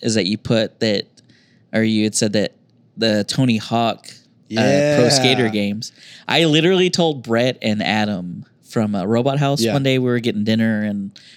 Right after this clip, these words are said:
Speaker 1: coming back up here for one of the screenings. And I was like, "Bro, literally Undefeated, s-, uh, music soundtracks, like, video game soundtracks,
Speaker 2: Oh, yeah.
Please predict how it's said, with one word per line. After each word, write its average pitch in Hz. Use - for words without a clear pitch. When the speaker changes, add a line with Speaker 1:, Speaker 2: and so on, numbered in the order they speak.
Speaker 1:
coming 123
back 110
up 107
here 110
for 107
one 107
of 101
the 101
screenings. 104
And 123
I 123
was 117
like, 107
"Bro, 113
literally 139
Undefeated, 131
s-, -
uh, 110
music 147
soundtracks, 180
like, 107
video 120
game 190
soundtracks, 196
Speaker 2:
Oh, -
yeah. -